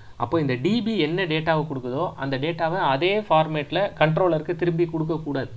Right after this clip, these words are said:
இந்த idea புரியுதா? இது டி பி.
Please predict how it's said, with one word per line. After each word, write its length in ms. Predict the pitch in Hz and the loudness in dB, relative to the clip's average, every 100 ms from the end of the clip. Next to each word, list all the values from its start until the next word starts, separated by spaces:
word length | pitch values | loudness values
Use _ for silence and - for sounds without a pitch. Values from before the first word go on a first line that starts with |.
| - - - | -16 -20 -10
இந்த 180 | 151 156 | -4 0
idea 260 | 156 165 175 | 0 0 -2
புரியுதா? 440 | 170 160 160 165 - - - - - - - - - - - - - - - - - - - - - - - - - - - - - - - - - | 0 -2 0 -4 -6 -20 -20 -20 -20 -20 -20 -20 -20 -20 -20 -20 -20 -20 -20 -20 -20 -20 -20 -18 -18 -18 -20 -20 -20 -20 -20 -20 -20 -20 -20 -20 -10
இது 160 | 127 156 | -2 0
டி 140 | 151 | 0
பி. 180 | 139 113 | -2 -6